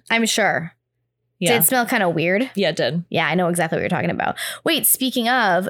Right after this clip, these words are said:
Speaker 1: so today is a Q and A episode
Speaker 2: Yeah, um,
Speaker 1: because
Speaker 2: yeah.
Speaker 1: we have been unbelievably
Speaker 2: Mm-hmm.
Speaker 1: busy. Busy in a way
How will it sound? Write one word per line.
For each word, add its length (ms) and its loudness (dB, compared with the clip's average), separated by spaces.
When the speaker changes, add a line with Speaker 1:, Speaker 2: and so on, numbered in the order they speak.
Speaker 1:
so 160 0
today 400 2
is 140 0
a 280 2
Q 280 -2
and 80 2
A 160 2
episode 640 2
Speaker 2:
Yeah, 220 2
um, 60 -4
Speaker 1:
because 760 2
Speaker 2:
yeah. 180 0
Speaker 1:
we 500 0
have 440 -2
been 400 2
unbelievably 960 2
Speaker 2:
Mm-hmm. 40 2
Speaker 1:
busy. 360 -2
Busy 360 2
in 80 2
a 80 2
way 500 0